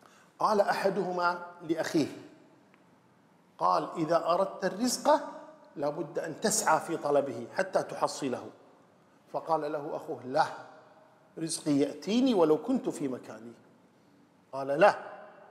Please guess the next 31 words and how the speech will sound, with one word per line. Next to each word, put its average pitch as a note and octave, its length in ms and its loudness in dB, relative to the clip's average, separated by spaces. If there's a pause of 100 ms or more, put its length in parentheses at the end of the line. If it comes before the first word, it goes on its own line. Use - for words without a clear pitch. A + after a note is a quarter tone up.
(120)
لابد D#3 440 -2
أن F3+ 220 -2
تسعى G3+ 340 2
لتحصل D#3 600 0
الرزق." C3+ 320 -2
قال: D#3 140 4
"لا، G3+ 260 10 (760)
رزقي D#3 260 -2
يأتيني A#3+ 540 6
ولو A3 300 6
كنت F3+ 220 2
في D#3+ 160 2
مكاني." C3 380 -2 (280)
قال: F#3+ 140 0
"ابق F3 220 -10
في C#3 160 -4
مكانك، D#3 500 -8 (1200)
إن D3+ 60 -14
شاء C#3+ 140 -2
الله C#3 120 -2
باكر C#3+ 300 -2
أجي C#3 120 -8
أصلي B2+ 300 -2
عليك A#2+ 400 -10 (120)
ميت B2 320 -12
من A2+ 60 -16
الجوع." G#2+ 260 -18 (1300)
تركه D#3+ 380 -4
وخرج C#3+ 320 -6 (300)
يطلب B2+ 300 -6
الرزق، B2+ 300 -12